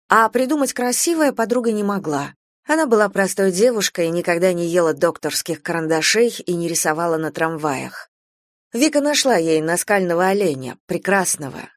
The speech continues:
Они договорились встретиться в тату-салоне. Вика пришла, а подруга — нет. И вот, чтобы не обижать татуировщика неявкой посетителя,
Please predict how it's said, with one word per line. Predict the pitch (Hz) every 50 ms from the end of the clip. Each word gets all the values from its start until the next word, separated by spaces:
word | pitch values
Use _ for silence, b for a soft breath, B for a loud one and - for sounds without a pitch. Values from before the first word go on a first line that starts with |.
| _ _ _
Они | - 190 208 220 208
договорились | 196 196 185 196 190 196 190 196 202 196 190 175 -
встретиться | - - 190 196 190 185 185 165 - - 170
в | -
тату-салоне. | - 170 165 - 190 185 180 - 196 185 190 208 240 233 196 151 135 131 131 - _ _ _ _ _ _
Вика | 226 240 294 294 277 269
пришла, | - 247 269 254 - 294 311 320 320 311 - _ _ _ -
а | 170 185 190 196
подруга — | 196 220 214 208 240 262 269 226 233 226 214 190 190 _ -
нет. | 180 147 143 131 - - - - - _ _ _ _ _ _ _ _ _ _
И | - 277
вот, | 320 370 359
чтобы | - - 285 254 240 226
не | 220 220
обижать | 208 180 196 180 - 185 165 -
татуировщика | 156 139 - 156 165 170 175 220 285 294 285 - 302 294 - 277
неявкой | 254 254 247 240 262 254 - - 233 226
посетителя, | - 233 226 - 233 202 - 226 208 202 - 214 208 208 202 190